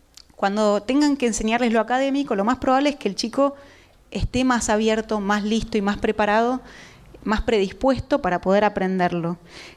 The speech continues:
¿Está bien? Y en, hay algo que a mí me llama mucho la atención y es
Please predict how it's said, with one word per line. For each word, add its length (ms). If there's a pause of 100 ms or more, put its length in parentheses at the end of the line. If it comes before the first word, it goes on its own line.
¿Está 240
bien? 460
Y 540 (800)
en, 500
hay 140
algo 240
que 80
a 60
mí 240
me 120
llama 220
mucho 640
la 140
atención 680
y 180
es 120